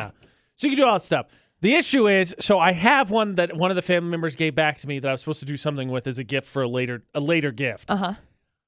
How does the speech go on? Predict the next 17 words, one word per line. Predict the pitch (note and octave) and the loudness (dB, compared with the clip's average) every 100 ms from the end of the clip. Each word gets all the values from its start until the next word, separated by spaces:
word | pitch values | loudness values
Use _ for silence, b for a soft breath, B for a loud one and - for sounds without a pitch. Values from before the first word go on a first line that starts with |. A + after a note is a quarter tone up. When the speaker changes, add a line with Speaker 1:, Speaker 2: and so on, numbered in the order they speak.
| _ _ _ | _ _ _
Speaker 1:
I'm | F#3+ C4+ D#4 | -8 -6 -6
not | D#4+ E4+ - - | -6 -8 -10 -16
talking | - C#3+ F#3 - C4 A#3 | -8 -4 -4 -6 -12 -10
to | A#3 | -4
that | C4 C4+ | -4 -4
family | - A#3 B3 C4 | -6 -6 -4 -4
member | B3+ C4 C4 | -4 -2 -2
anymore, | C4 B3+ B3+ C4 C4+ | -2 -2 0 0 -2
and | E3 | -2
I | E3+ | -2
don't | C#3+ E3 F3+ - | -2 -4 -6 -6
really | F#3 G3 | -6 -4
wanna | F3 F3+ D#3+ | -6 -8 -8
see | - F3 | -8 -8
their | E3 D3 B2 | -6 -6 -6
face. | - - D3 G#3+ B3+ - - - G3 | -10 -6 -4 -4 -6 -6 -8 -10 -10
Speaker 2:
Mm. | F#3+ F#3 D#3+ | -10 -10 -12